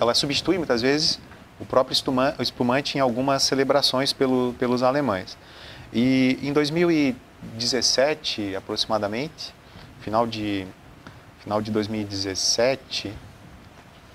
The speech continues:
eu, eu tenho que calcular aqui porque já são muitos anos, é... a casc, que é a Associação Catarinense das Cervejarias Artesanais, percebeu que muitas cervejas catarinenses, cervejarias catarinenses estavam produzindo esse tipo de cerveja.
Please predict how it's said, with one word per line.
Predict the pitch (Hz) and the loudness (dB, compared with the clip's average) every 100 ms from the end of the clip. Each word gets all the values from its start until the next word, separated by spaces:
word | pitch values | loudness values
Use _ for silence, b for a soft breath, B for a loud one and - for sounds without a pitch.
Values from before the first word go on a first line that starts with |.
| - - | -20 -12
eu, | 95 95 | -10 -8
eu | 95 | -6
tenho | 110 117 | -4 -4
que | - | -2
calcular | - 110 117 107 | 2 2 4 2
aqui | 104 - | 2 -4
porque | - 113 120 120 | -6 -6 0 2
já | 110 110 | 2 0
são | 123 | 0
muitos | 117 117 123 | -2 0 0
anos, | 110 101 95 - B B B B | 0 -2 -6 -14 B B B B
é... | 104 113 117 113 110 101 - - - - - - | 2 4 6 6 4 0 -10 -20 -20 -20 -20 -8
a | - 104 | 2 2
casc, | - 131 175 - | 4 4 4 -4
que | - | -2
é | 220 | 0
a | |
Associação | - - 123 - 135 | 2 0 0 0 0
Catarinense | 123 113 113 110 117 - | 0 2 0 0 0 0
das | 117 - | 0 2
Cervejarias | 110 113 110 107 110 | 0 2 2 2 2
Artesanais, | 104 98 113 107 110 147 135 - - B B B - | 2 0 0 2 4 2 2 -4 -6 B B B -2
percebeu | 123 - 123 131 147 | 0 2 4 4 2
que | - 139 120 - | 0 -2 -4 -4
muitas | 123 165 151 | -4 0 2
cervejas | - 135 139 135 | 4 4 2 2
catarinenses, | - 127 127 123 117 120 147 - | 2 2 4 2 2 0 2 2
cervejarias | - 110 117 110 113 151 | 2 2 4 4 4 2
catarinenses | - 117 113 110 113 - | 0 0 0 -2 -2 -2
estavam | - 139 139 143 | 2 2 0 0
produzindo | 143 139 127 151 | 0 0 0 0
esse | 147 - | 0 0
tipo | 151 - | -2 -6
de | 139 | -2
cerveja. | - 156 117 123 98 | 0 2 2 2 0